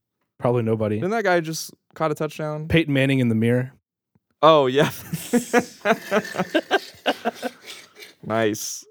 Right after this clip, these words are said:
Speaker 2: We could wrap up the podcast there. That was great. Um,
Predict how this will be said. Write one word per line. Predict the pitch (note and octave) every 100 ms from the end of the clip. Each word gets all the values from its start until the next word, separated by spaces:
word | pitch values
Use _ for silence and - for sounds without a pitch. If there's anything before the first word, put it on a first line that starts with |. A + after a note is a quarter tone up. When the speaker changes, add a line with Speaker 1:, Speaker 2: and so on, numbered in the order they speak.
| -
Speaker 2:
We | B2+
could | D3+
wrap | G#2+ A#2
up | A2+
the | -
podcast | B2+ A2 B2+ A#2
there. | - A#2+
That | A#2
was | C3+
great. | A2+ G#2 G#2 - _ _ _ _ _ _ _
Um, | - C#3 C#3 C#3 C3+